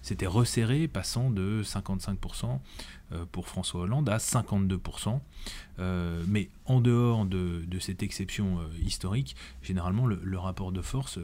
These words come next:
reste stable. On, on le comprend, euh, assez bien. D'abord parce que, euh,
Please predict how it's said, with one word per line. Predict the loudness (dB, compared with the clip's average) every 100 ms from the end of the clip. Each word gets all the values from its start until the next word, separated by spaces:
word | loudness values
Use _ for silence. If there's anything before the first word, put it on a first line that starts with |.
| -8
reste | -2 0 0 -2 -2 -4
stable. | -4 0 0 0 -4 -18 -8
On, | -4 -4 0
on | 4
le | 4 4
comprend, | 2 2 2 2 4 4 4
euh, | 2 0 -2 -4 -6 -6
assez | -4 0
bien. | 2 4 4 0 -6 -14 -8
D'abord | -2 2 2 2 0
parce | -4 -6
que, | -4 -2
euh, | 0 -2